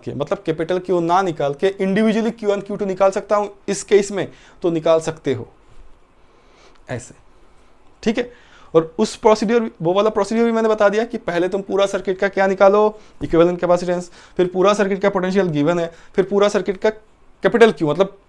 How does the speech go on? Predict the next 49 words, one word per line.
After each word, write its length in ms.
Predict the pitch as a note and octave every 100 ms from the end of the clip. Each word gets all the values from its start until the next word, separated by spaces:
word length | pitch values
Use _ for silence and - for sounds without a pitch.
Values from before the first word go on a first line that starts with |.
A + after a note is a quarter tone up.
| -
charge 260 | - F3 F#3
flowing 260 | - F#3 F#3+
through 160 | F#3+
the 100 | G3
entire 240 | F3+ F3+ D#3
circuit 240 | D#3+ B2+
वो 100 | C#3+
निकाल 260 | E3 D3+ B2
दो, 140 | A2+ - - -
ख़त्म। 300 | D#3+ G#3 G#3 - - - - - -
फिर 80 | B3
तुम 140 | B3
यहाँ 180 | F#3+ F#3 F3+
पे 100 | G#3+
क्यू 220 | A3+ G#3
वन 140 | G#3 G#3
के 160 | G#3
लिए 140 | F#3+ G3+
Q 120 | -
equal 220 | F#3+ G3
to 40 | F#3+
C 140 | F#3
V 80 | F3+
अप्लाई 240 | F3 F#3+
करो, 180 | F#3+ G3+
इस 160 | G3 E3
जगह 240 | E3 F3+
पे, 240 | F3+ G#3+ A#3+ B3+ - _ _
इस 80 | D3+
जगह 200 | D3 E3
का 80 | F#3
पोटेंशियल 440 | F#3+ F3 F3+ F#3+ F#3+
फ़ाइव 240 | E3+ D3
हंड्रेड, 200 | E3 F3 D#3+
इस 120 | C#3+
जगह 220 | D#3+ F3
का 80 | F3+
कैपेसिटेंस 680 | G3+ - E3+ F3+ F#3 F#3 - -
टेन 160 | G3 A3
माइक्रोफैरड 640 | A3 G#3+ G#3 G3+ G#3 A3 - - -
और 80 | G3
चार्ज 300 | - F#3 F#3+
है 60 |
क्यू 200 | G#3+ A#3+ A#3
वन, 160 | E3 C3
क्यू 120 | - E3+
वन 100 | F#3
निकल 280 | E3+ E3
जाएगा। 260 | B2+ A2 G#2+